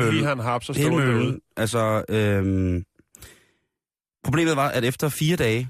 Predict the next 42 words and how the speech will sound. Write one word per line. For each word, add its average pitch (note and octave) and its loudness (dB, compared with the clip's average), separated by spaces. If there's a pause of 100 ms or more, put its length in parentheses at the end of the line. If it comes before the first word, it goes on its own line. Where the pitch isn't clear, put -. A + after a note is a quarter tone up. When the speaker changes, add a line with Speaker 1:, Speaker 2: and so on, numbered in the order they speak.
Speaker 1:
så - -4
begyndte, B2 0
øh, G2+ -2 (360)
Jamoshin, B2+ 0 (280)
hun C#3 0
begyndte C#3 0
at A#2+ 0
snøvle. C3+ 0 (560)
Man A2 -2
kunne C3+ -2
ikke C3+ -6
forstå, C3 0
hvad A2+ 0
hun A2+ 0
sagde. D3+ -2 (120)
Hun A#2+ -2
blev G#2+ 0
svimmel. E3 -2 (680)
Hun A2 2
ragede B2 0
rundt, C#3 -4
som C3 -2
om A#2+ 0
hun C#3 0
var A2+ 0
mere A#2 0
eller C#3 0
mindre A2+ -2
påvirket. C#3+ 0 (640)
Og G#2+ 0
i G#2+ 0
den C3+ -2
grad A2+ -4 (580)
slet D#3 0
ikke A2+ 0
overhovedet A#2 2
kunne B2+ -12
klare G#2 0
sig G#2+ -2
uden G#2 0
hverken G2+ 0
vand G#2+ -2